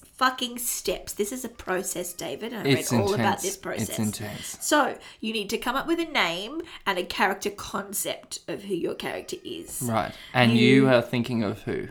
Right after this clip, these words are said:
Speaker 2: What are you gonna do?
Speaker 1: <laughs> I think my name is gonna be Delilah.
Speaker 2: Oh, that's very
Speaker 1: It's
Speaker 2: sweet.
Speaker 1: a great name. Okay. You then need to choose a race, which means that you're picking things like you can be human, but I'm kinda like, why,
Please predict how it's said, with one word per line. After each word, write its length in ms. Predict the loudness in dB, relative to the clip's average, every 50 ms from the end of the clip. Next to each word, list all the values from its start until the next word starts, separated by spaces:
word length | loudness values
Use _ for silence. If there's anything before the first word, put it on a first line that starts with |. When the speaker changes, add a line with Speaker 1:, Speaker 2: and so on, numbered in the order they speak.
| -12 _ -8
Speaker 2:
What 160 | -6 -4 -4
are 40 | -4
you 200 | -4 -4 -4 -2
gonna 300 | -2 -4 -4 -6 -8 -10 -12 -14 -16 -14 -10
do? 260 | -10 -10 -10 -10 -14 -16 -18 -16 -8
Speaker 1:
<laughs> 0 | -6 -6 -4 4 4 4 6 6 4 4 4 4 2 0 -2 -2 -4 -4 2 4
I 160 | 4 4 4
think 220 | 4 4 2 2
my 120 | 2 -2 0
name 500 | 0 0 0 0 -2 -2 -2 -4 -6 -6
is 120 | -8 -8 -6
gonna 260 | -6 -6 -6 -4 -6
be 380 | -4 -6 -6 -6 -6 -8 -8 -8 -8
Delilah. 840 | -6 -4 -2 -2 0 0 0 0 0 0 0 0 0 0 0 -2 -4 -8 -20 _ -6
Speaker 2:
Oh, 400 | -2 0 2 2 2 0 0 -2 -2
that's 260 | 0 0 0 -2 -4
very 320 | -8 -8 -8 -6 -6 -6 -6
Speaker 1:
It's 120 | -6 -6
Speaker 2:
sweet. 160 | -4 -2 0
Speaker 1:
a 60 | 2 2
great 240 | 2 2 0 -2
name. 220 | -8 -12 -12 -14 -16 -20 -20 -20 -18 -18 -14 -4 0
Okay. 360 | 0 0 4 4 4 4 2 -2 -12 -18 -18 -16 -18 -18 -12 -6
You 180 | 0 0 4
then 160 | 4 4 4 4
need 120 | 4 4
to 80 | 2 4
choose 320 | 4 4 4 4 4 2 2 2
a 80 | 2 2
race, 880 | 2 2 4 4 6 6 6 4 4 2 0 2 2 0 -2 -4 -8 _ _ _ -4
which 240 | -4 -2 -2 -2 -4
means 300 | -4 -4 -4 -4 0 2
that 160 | 2 2 2
you're 180 | 2 2 2
picking 460 | 0 0 -2 -4 -2 -2 -6 -6 -6 -6
things 220 | -6 -6 -4 -2
like 140 | -2 -2 -2
you 100 | -4 -8
can 340 | -6 -2 0 0 0 0 0
be 80 | -4
human, 480 | -4 -4 -4 -4 -4 -4 -6 -6 -6 -4
but 100 | -2 -2
I'm 140 | -2 -2 -2
kinda 160 | -4 -2 0
like, 160 | 0 0 0
why, 220 | 0 0 0 0